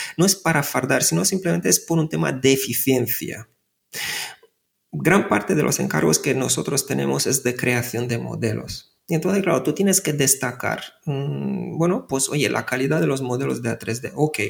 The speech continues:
guay. Pero por el otro lado es también un tema de eficiencia.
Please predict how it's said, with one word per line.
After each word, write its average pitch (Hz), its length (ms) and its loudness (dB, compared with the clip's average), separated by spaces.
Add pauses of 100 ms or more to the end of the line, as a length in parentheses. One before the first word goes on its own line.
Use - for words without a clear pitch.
guay. 127 220 -2 (680)
Pero 156 300 4
por 156 160 2
el 151 120 4
otro 190 260 2
lado 190 240 2
es 165 180 2
también 156 340 0
un 165 120 2
tema 170 260 0
de 127 100 0
eficiencia. - 920 0